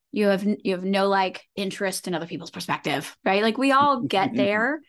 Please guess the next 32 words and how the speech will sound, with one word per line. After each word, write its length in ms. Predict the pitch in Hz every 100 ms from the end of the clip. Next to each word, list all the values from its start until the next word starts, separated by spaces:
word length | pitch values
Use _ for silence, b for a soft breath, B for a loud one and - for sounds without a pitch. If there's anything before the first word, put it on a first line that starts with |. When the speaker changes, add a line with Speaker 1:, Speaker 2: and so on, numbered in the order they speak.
| b b b _
Speaker 1:
What 220 | 269 294
can 200 | - 359
we 200 | 349 311
do 280 | 254 240 240
in 200 | - 220
those 280 | 202 202 202
moments? 680 | 175 175 185 - - - -
Or 80 | 208
what 180 | 226
do 100 | 190
you 340 | 214 196 285 320
do 460 | 226 165 147 160 170
when 200 | 196 196
you 160 | 190
experience 480 | 190 - 185 180 175
those 220 | 180 175
moments 320 | 175 165 156 -
to 100 | -
kind 240 | 175 175
of 140 | 170 - _ _ _ _ _ _
find 360 | - 180 226
your 160 | 277 277
way 160 | 254 247
back 380 | 214 254 247
to 120 | - 196
what 160 | 220
is 120 | 302
a 80 | 415 403
pretty 340 | - - 415 427
big 240 | 320 311 269
mission? 440 | 208 285 - - - - _ _ _ _ _
Speaker 2:
Well, 360 | 135 147 131